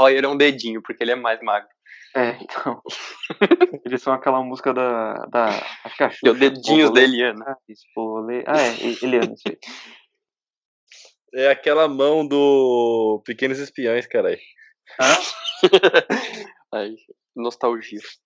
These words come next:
Speaker 1: E a
Speaker 3: É, eu vou de Jaguars.
Speaker 2: Jaguão na
Speaker 1: Justo.
Speaker 2: mata.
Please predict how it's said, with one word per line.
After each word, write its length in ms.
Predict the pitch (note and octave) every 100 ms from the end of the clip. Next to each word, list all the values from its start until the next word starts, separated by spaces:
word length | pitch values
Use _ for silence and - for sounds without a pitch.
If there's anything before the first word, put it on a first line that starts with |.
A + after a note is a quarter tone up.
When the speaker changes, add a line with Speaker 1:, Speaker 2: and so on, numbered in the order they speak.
| _ _ -
Speaker 1:
E 120 | A2+
a 180 | A2+ A#2 -
Speaker 3:
É, 160 | G#2+ G#2 _ _ _ _ _ - B2+
eu 120 | A#2
vou 160 | B2+ C3
de 220 | C3 A#2+
Jaguars. 560 | A#2+ A#2+ A#2 G#2 G2 - - - _ _ _ _ _ _ _ _ _ _ _ _ _ _ - _ _ _ _ _ -
Speaker 2:
Jaguão 420 | G#2+ G#2+ G2+ A#2+
na 80 | A2+
Speaker 1:
Justo. 160 | G2+
Speaker 2:
mata. 140 | G#2+